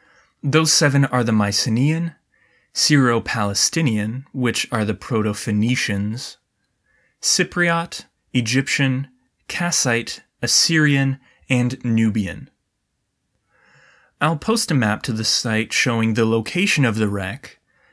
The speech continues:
in addition to where the various goods that the ship was carrying would have originated.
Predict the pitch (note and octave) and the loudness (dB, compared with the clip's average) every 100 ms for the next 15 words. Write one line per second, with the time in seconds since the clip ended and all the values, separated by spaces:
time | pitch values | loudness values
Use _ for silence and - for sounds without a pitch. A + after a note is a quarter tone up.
0 | _ - D3 D3+ F3+ G#3+ G3 E3 - D3+ | _ -2 2 2 2 2 0 -2 -2 0
1 | C#3+ C3+ C3 B2 B2 A#2 A2+ A#2+ A#2+ A2+ | 2 4 2 0 2 2 2 2 2 0
2 | B2 A#2+ A2 A2+ G#2+ G#2+ - A2+ - G#2 | -2 -2 0 -2 -2 -4 -2 -4 -4 -6
3 | - - G3+ C3+ G#2+ G#2+ - - _ C#3+ | -6 -6 -4 0 0 -2 -6 -20 _ 0
4 | D#3+ B2+ A2 G#2 G#2+ D#3 A#2 G2 F#2 - | 0 0 -4 -4 -2 -2 -2 -6 -8 -14